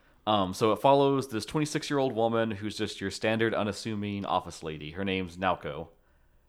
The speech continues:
And she works at a typical big corporation where they have all the different departments, the sales department, th-, this department, that department.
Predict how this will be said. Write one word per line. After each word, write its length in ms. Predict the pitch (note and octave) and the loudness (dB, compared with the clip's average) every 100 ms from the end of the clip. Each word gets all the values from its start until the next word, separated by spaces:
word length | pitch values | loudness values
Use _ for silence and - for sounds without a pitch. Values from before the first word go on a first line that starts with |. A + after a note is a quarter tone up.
| _ | _
And 200 | D#2+ F2 | -8 -6
she 100 | - | -4
works 220 | G#2 G#2 A2 | -2 -2 -4
at 80 | |
a 40 | F#2 | -6
typical 480 | - A2 - A2 G#2 | -6 -10 -4 -2 -2
big 360 | F2 G#2+ G#2 | 0 0 0
corporation 760 | - A#2 - G#2 G#2 G2+ G#2+ G2 | -2 -2 -2 -2 -2 -2 -2 0
where 80 | F#2+ | -2
they 60 | |
have 100 | F2+ | 0
all 180 | F2+ G2+ | 2 2
the 80 | G2+ | 0
different 240 | G2+ F2+ | -6 -8
departments, 540 | F#2+ - G2+ F2+ G2 - | -6 -2 -2 0 -4 -6
the 100 | F#2+ | -6
sales 300 | G#2 G2+ G2 | -2 -2 -4
department, 600 | - G2+ - G2 G2 F2 - | -4 -2 -2 -2 -4 -6 -14
th-, 100 | G2 _ _ | -20 _ _
this 160 | A2+ - | -10 -8
department, 380 | G#2 G2+ G#2 G2+ | -4 -2 -2 -2
that 140 | G2 | -2
department. 560 | F#2 G#2 F#2+ F#2 F2+ | -2 -4 -4 -4 -10